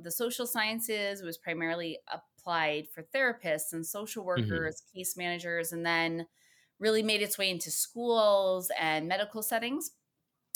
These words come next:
Speaker 1: But there's a lot of other places <laughs> where trauma
Speaker 2: Right.
Speaker 1: is very present, right? And so, uh, again,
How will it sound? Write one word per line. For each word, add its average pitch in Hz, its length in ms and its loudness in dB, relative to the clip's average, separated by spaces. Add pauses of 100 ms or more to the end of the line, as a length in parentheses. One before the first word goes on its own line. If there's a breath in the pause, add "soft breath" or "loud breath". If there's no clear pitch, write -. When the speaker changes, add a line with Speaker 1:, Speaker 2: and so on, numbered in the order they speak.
(140)
Speaker 1:
But 190 580 4 (400 loud breath)
there's 480 240 4
a 208 80 8
lot 208 300 6
of 202 80 2
other 190 220 4
places 226 720 0 (160)
<laughs> - 140 -12
where - 140 6
trauma 226 640 6
Speaker 2:
Right. 185 80 2
Speaker 1:
is 185 240 -4
very 196 200 4
present, 165 480 0
right? 175 280 2 (680 loud breath)
And 233 240 4
so, 233 720 6 (140)
uh, 185 420 4 (960)
again, 190 480 2